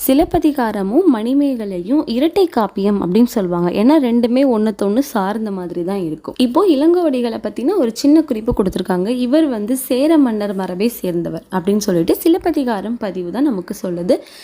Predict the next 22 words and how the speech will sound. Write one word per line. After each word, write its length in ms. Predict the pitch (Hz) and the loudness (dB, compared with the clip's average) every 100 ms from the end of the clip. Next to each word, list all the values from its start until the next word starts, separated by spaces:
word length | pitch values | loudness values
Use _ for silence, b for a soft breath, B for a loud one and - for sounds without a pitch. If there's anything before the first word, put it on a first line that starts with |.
| B - | B -2
இளங்கோவடிகளுடைய 880 | 262 415 403 330 247 226 208 196 180 | 2 2 2 2 4 4 2 2 2
காலம் 440 | 208 196 190 277 302 | 2 2 4 2 0
கிபி 320 | 240 226 302 - | -6 -2 -2 0
இரண்டாம் 420 | 247 233 220 196 | -2 0 -2 -2
நூற்றாண்டு. 500 | 180 175 - 165 185 | -4 -6 -4 -6 -4
So 180 | - 220 | -2 -2
இதுல 340 | 214 202 202 | 0 -2 2
எவ்வளவு 380 | 196 196 240 247 | 2 2 2 2
விஷயம் 360 | 202 - 240 220 | -2 -6 -2 -2
இருக்கு 320 | 196 190 214 | -2 -2 -2
அப்படின்றத 420 | 180 196 196 185 | 0 0 0 -2
பாருங்க. 400 | 180 185 180 254 | -2 -2 2 4
நம்ம 220 | 359 214 | 4 4
line 320 | 185 180 214 | 2 4 4
by 160 | 226 214 | 4 2
line-ஆ 420 | 180 180 247 262 | 2 2 4 4
மனப்பாடம் 440 | 185 196 226 214 190 | 2 0 -2 -2 -2
பண்ணி 220 | 180 202 | -4 -4
கண்டிப்பா 460 | - 185 185 - | 0 0 0 -2
இதை 160 | 202 185 | -2 -4
படிச்சே 340 | 180 170 - 196 | -6 -8 -10 -12
ஆகணும். 480 | 175 165 160 233 | -12 -10 -6 -6